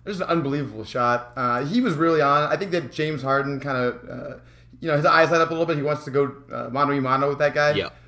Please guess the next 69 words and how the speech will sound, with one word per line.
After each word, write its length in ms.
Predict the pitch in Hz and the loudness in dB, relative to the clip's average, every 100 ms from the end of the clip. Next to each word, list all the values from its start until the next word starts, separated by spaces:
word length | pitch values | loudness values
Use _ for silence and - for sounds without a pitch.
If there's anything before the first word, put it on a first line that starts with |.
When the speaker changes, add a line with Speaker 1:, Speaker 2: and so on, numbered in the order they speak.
| - - | -14 -4
Speaker 1:
Uh, 160 | 117 | -2
I 80 | 120 | 0
don't 140 | 139 131 | -2 -2
think 120 | 139 | -2
he'll 100 | 135 | 0
win 120 | 143 | 2
that 160 | 165 165 | 2 4
battle. 300 | 175 185 180 | 6 6 2
By 160 | 156 | 2
the 80 | 165 | 4
way, 160 | 175 175 | 6 4
in 200 | 151 143 | 2 0
person, 280 | 165 156 | 0 0
it 40 | 151 | -4
kinda 160 | 160 | -6
sticks 220 | 135 160 170 | -8 -6 -4
out 100 | 143 | -2
how 60 | |
much 160 | 151 127 | -2 0
better 220 | 135 139 | 0 0
James 200 | 139 139 | -2 -2
Harden 280 | 127 135 135 | -2 -2 -2
is 160 | 135 | -6
than 100 | 127 | -6
Booker, 300 | 120 123 151 | -10 -6 -6
but 120 | 127 120 | -4 -6
that's 280 | 127 - - - - | -8 -10 -18 -20 -8
no 140 | 143 | -4
slight 220 | 131 135 | -2 -2
on 60 | 117 | -2
Booker. 220 | 120 127 | -4 -4
James 180 | 120 117 | -6 -4
Harden's 220 | 120 113 | -6 -4
better 140 | 117 113 | -6 -6
than 60 | |
everybody. 360 | 113 123 135 135 - - - - | -6 -4 -6 -6 -12 -20 -20 -2
But 80 | 240 | 6
yeah, 140 | 202 | 6
I 60 | 160 | 6
mean, 180 | 160 160 | 2 -4
uh, 160 | 196 180 | -4 -2
Kelly's 280 | 220 202 | 2 2
energy 220 | 170 156 151 | 2 0 -2
was 120 | 147 | -4
fantastic. 480 | 143 135 135 131 131 | -2 0 0 0 -4
He 60 | |
was 100 | 139 | -6
doing 240 | 131 143 139 | -4 -2 -2
the 60 | |
blow 240 | 127 131 127 | -2 -2 -2
the 80 | 120 | -2
kisses 280 | 135 113 | -6 -6
to 40 | 110 | -14
the 80 | 117 | -6
crowd 380 | 123 120 117 | -2 0 -2
thing. 280 | 127 120 117 | -4 -6 -4
Uh, 220 | 117 110 - - | -2 -4 -6 -4
my 120 | 143 | 0
wife 180 | 135 139 | 2 2
was 100 | 135 | 0
getting 200 | 127 127 | -4 -4
googly-eyed. 580 | 120 127 127 127 123 123 | -2 -2 0 0 0 0
Maybe 140 | 127 | -2
that's 240 | 123 123 127 | -2 -2 -2
why 160 | 123 | 0
I'm 100 | 120 | 0
undermining 420 | 123 123 123 123 | -2 -2 -2 -2
him. 140 | 127 | -2
Speaker 2:
<laughs> 60 | 131 | -2